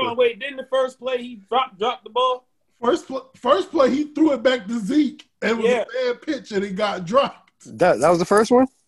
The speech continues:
Speaker 2: Yes.
Speaker 1: Uh, yeah, the
Speaker 2: Yep,
Speaker 1: first
Speaker 2: that
Speaker 1: play.
Speaker 2: was the first
Speaker 3: Okay.
Speaker 2: play.
Speaker 3: Well,
Speaker 1: And, and, and
Speaker 3: all I
Speaker 1: another thing, and I text my boy, sorry, Aaron, another, 'cause I, I'm hype about this, this, this
Speaker 3: <laughs>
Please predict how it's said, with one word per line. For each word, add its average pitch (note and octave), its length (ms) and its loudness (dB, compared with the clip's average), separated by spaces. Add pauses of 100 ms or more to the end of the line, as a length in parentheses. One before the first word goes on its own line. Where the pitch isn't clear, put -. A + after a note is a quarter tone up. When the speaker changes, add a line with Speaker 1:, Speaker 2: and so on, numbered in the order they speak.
Speaker 2:
Yes. G3+ 460 2
Speaker 1:
Uh, G#3 200 -4
yeah, B3+ 320 0
the F3 80 4
Speaker 2:
Yep, A#3+ 120 4
Speaker 1:
first A#3 260 -2
Speaker 2:
that G#3+ 80 -18
Speaker 1:
play. G#3 160 0
Speaker 2:
was G#3+ 120 -6
the G3 80 -8
first - 360 -4
Speaker 3:
Okay. D#3+ 320 4
Speaker 2:
play. - 100 -10 (180)
Speaker 3:
Well, F3+ 440 6
Speaker 1:
And, B3 120 -2
and, B3+ 120 -6
and C4 100 0
Speaker 3:
all F3+ 180 2
I G#3 80 2
Speaker 1:
another D4 300 0
thing, F#3+ 300 0
and G#3 100 -6
I C4 80 0
text B3+ 300 -2
my A#3 160 -2
boy, G3 280 -4
sorry, F3 420 -2
Aaron, D#3+ 140 -10
another, G#3+ 240 -6
'cause - 120 -12
I, G3+ 60 -2
I'm G#3 220 -2
hype G3 220 0
about D#3 300 -6
this, C#3 200 -6
this, D#3 180 -4
this D#3+ 160 -2
Speaker 3:
<laughs> - 60 -20